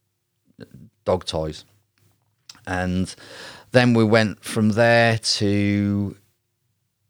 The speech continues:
the, uh, we, we made a, an Instagram page. Uh, it's called Snoop Dogg Tug Toys. And we then got into the marketing side of it. Obviously, I shared it on my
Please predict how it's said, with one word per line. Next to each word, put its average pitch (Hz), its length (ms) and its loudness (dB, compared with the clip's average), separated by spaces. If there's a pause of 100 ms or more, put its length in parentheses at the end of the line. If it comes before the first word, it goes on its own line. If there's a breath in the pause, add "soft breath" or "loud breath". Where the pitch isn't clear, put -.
(280)
the, 95 500 0
uh, 95 200 -2
we, 92 180 -4
we 95 220 -4
made 92 280 -2
a, 90 440 -2 (300)
an 82 160 -8
Instagram 104 680 0 (260)
page. 98 800 -6 (100)
Uh, 85 200 -12
it's - 160 -14
called 87 420 -6
Snoop - 640 -6
Dogg 90 320 -2
Tug - 280 -10
Toys. 107 520 2 (1080 soft breath)
And 92 540 -2 (880)
we 92 160 -6
then 95 180 -2
got 92 140 0
into 107 160 -6
the 120 60 0
marketing 143 580 0
side 87 340 -2
of 80 60 -8
it. 82 160 -6 (340 soft breath)
Obviously, - 380 -4
I 87 220 0
shared 92 440 -4
it 92 80 -10
on 90 200 -6
my 87 500 -8